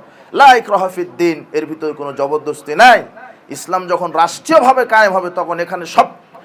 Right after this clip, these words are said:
সবাই থাকবে তখন, কিন্তু জিজিয়া কর দিয়ে থাকতে হবে। এখন আছে বিজাতিরা, সমস্যা নেই,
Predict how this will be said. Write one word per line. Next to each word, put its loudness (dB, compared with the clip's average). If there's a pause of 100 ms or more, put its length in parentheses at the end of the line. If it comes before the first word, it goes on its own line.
(120)
সবাই 4
থাকবে 0
তখন, -2 (360)
কিন্তু -12
জিজিয়া -4
কর -2
দিয়ে -10
থাকতে -14
হবে। -18 (400)
এখন 2 (600)
আছে 2
বিজাতিরা, -2 (340)
সমস্যা -4
নেই, -8